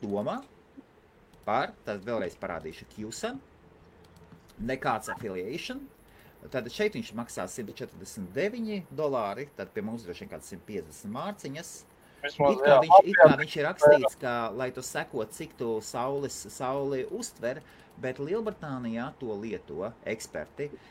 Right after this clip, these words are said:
Speaker 1: lai redzētu, lai sekot līdz minimālajai saules, saules
Speaker 2: Devai.
Speaker 1: gaismas do-, devai, kura ir jāuzņem, un tāpēc
Speaker 2: Cilvēkam,
Speaker 1: viņam,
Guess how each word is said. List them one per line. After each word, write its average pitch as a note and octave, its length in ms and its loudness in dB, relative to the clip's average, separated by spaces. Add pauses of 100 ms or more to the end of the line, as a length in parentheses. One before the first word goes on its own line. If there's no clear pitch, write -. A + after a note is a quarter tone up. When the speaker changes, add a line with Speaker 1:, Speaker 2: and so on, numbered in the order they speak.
(180)
Speaker 1:
lai C3+ 140 0 (100)
redzētu, D3 600 -4 (180)
lai C3 220 -2 (100)
sekot F3 520 -6
līdz D3 280 -12
minimālajai G2+ 880 -6
saules, A#2+ 540 -8 (580)
saules D#3 240 10
Speaker 2:
Devai. C3+ 240 12
Speaker 1:
gaismas A2+ 400 -6
do-, C3 140 -4 (140)
devai, E3+ 360 -4
kura D3+ 320 -6
ir C3+ 240 -4
jāuzņem, B2+ 640 -4
un A2 160 -12
tāpēc G3+ 160 12
Speaker 2:
Cilvēkam, D3 320 12
Speaker 1:
viņam, F3 240 8